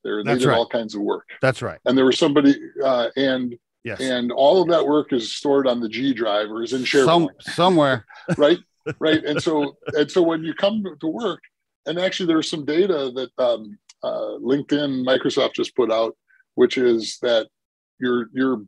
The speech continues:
Speaker 1: manager is likely to give you about sixty percent of the knowledge you need to be successful.
Speaker 2: That sounds right. <laughs> That
Speaker 1: Right.
Speaker 2: sounds
Speaker 1: So,
Speaker 2: right.
Speaker 1: you, so you get about sixty percent of it, and the rest is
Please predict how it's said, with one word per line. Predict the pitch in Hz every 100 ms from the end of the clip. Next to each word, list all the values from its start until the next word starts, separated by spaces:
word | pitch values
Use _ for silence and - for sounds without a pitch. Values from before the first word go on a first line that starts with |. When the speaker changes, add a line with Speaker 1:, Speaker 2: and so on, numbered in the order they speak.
| -
Speaker 1:
manager | - 139 160 156 135 139 131 123
is | 117 113
likely | 123 127 135 113
to |
give | 110 123 120
you | 113
about | 110 110 -
sixty | - 180 - 165 151
percent | 127 139 127
of | 113
the | 110
knowledge | 113 117 110
you | 113
need | 110 107 95
to |
be | 101 104
successful. | - - 95 - _ _ _ - - - _ _ _ _ _ _
Speaker 2:
That | 330
sounds | - 403 277
right. | 302 - _
<laughs> | _ _ _
That | - - _ _ _ 262
Speaker 1:
Right. | 131
Speaker 2:
sounds | 107
Speaker 1:
So, | 156
Speaker 2:
right. | 156
Speaker 1:
you, | -
so | 190
you | 165
get | 156 175
about | 170 -
sixty | - 226 - -
percent | 208 202 151 143
of |
it, | 156
and | 147
the | 139
rest | 165 202 - -
is | 147 131 123